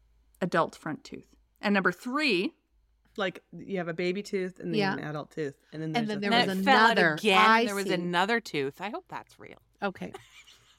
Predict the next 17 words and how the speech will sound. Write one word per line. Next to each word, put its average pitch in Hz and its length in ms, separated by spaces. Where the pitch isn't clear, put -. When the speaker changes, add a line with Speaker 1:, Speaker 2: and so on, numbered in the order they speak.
Speaker 1:
And 208 160
then 214 120
number 196 180
three, 220 540
I 208 140
once 247 540
won 170 580
a 175 140
one 196 380
thousand 196 580
dollar 156 360
toy 190 280
package 151 520
from 165 140
a 156 60
cartoon 156 500
channel. - 420